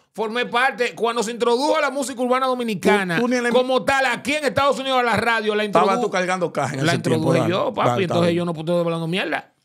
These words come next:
Speaker 2: ¿Marketing
Speaker 1: El pro-
Speaker 2: o real?
Speaker 1: Real,
Speaker 2: Ok.
Speaker 1: al cien por ciento.
Speaker 2: Dale.
Speaker 1: Por un sinnúmero de factores. Vivi en el medio, eh, Lápiz es un tipo que si no se lleva contigo no te va a dar la mano, nunca.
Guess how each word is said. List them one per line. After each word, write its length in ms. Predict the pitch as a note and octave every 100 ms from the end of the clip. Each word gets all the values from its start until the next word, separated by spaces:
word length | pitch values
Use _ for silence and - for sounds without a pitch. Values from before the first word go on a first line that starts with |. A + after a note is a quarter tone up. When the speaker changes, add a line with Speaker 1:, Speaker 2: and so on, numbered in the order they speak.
| _ _
Speaker 2:
¿Marketing 600 | - E3 G#3+ E3 A#3 G#3+ G#3+
Speaker 1:
El 40 |
pro- 80 | F#3
Speaker 2:
o 60 | F3
real? 440 | E3 D#3 C3+ A#2 - -
Speaker 1:
Real, 460 | E3 E3+ D#3+ C3 A#2
Speaker 2:
Ok. 140 | B2+
Speaker 1:
al 80 | D3+
cien 200 | F#3+ F3+
por 120 | F3
ciento. 300 | D3+ B2+ -
Speaker 2:
Dale. 320 | - C3+ G#2+ - _ _ _
Speaker 1:
Por 180 | - G3+
un 80 | G#3
sinnúmero 400 | A#3+ A#3+ A#3 A3+
de 80 |
factores. 540 | F#3+ F3 D3+ B2 A2 - _ _ _ _ _ _ _ _ _ _ _ -
Vivi 640 | C3+ G#3 G#3 G#3 G3 - _ _ _ _ _ _
en 180 | - D#3+
el 80 | E3
medio, 680 | D#3+ E3+ E3+ E3+ D#3+ D3+ - _ _ _ _ _ _ _ _ _ _
eh, 800 | D3 D3+ D3+ D3 D3 C#3+ C#3+ C3+ -
Lápiz 720 | C#3+ E3+ F#3 F3+ F3 D3+ - _ _
es 100 | D#3
un 180 | E3+ D3+
tipo 280 | E3+ D#3+ D#3+
que 100 | D3
si 120 | D3
no 120 | E3
se 100 | F3+
lleva 200 | F3 F3+
contigo 280 | D#3+ D#3 D#3+
no 100 | D#3
te 60 |
va 80 | D#3
a 20 |
dar 80 | D#3
la 60 | D3
mano, 340 | A#2+ G2 F#2 A2
nunca. 560 | B2+ C#3+ B2+ G2+ -